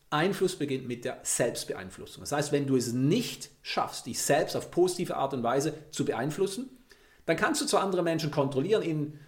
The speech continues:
auch sagen, was zu tun ist, aber du wirst nie als ein wirkliches Vorbild gesehen, beziehungsweise deine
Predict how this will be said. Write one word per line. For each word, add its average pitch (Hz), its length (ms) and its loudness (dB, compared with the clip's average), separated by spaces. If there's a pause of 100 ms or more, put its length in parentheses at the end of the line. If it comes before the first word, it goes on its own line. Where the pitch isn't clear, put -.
(180)
auch - 100 0
sagen, 165 320 4
was 143 140 4
zu - 80 -4
tun 208 260 -2
ist, 170 180 -2
aber 143 120 0
du 147 80 4
wirst 151 300 4
nie 214 460 2 (320)
als 147 240 4
ein 135 340 -2
wirkliches 165 440 6
Vorbild 214 480 6
gesehen, 139 280 0
beziehungsweise 156 460 0
deine 127 280 -2